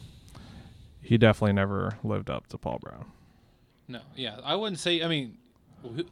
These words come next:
Speaker 2: I don't know who would be completely incompetent in, in
Speaker 1: I mean,
Speaker 2: this
Speaker 1: for a
Speaker 2: context.
Speaker 1: long time, he was pretty incompetent. It, it took him a long time to,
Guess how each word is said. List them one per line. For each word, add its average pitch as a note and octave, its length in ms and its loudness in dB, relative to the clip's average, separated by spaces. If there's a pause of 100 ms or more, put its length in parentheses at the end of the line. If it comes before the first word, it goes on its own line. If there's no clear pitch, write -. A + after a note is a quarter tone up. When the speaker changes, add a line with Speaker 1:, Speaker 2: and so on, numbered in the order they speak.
(120)
Speaker 2:
I - 60 -10
don't C3+ 120 -4
know A2 80 -4
who C3 120 0
would D3+ 100 0
be C3+ 120 2
completely B2 500 0
incompetent A2+ 720 -4 (580)
in, C3 160 -4
in A2+ 360 -2 (800)
Speaker 1:
I B2 60 10
mean, E3 340 12 (260)
Speaker 2:
this C3 140 -6
Speaker 1:
for - 100 0
a - 100 4
Speaker 2:
context. B2+ 60 6 (180)
Speaker 1:
long E3+ 280 12
time, A#2+ 440 8
he G#2+ 120 8
was G#2+ 200 8
pretty G#2+ 280 6
incompetent. F#2+ 720 0
It, - 140 -6
it - 180 -6
took C#3 220 8
him G#2+ 160 4
a G2 80 4
long G2 280 4
time G#2 320 -4
to, - 220 -6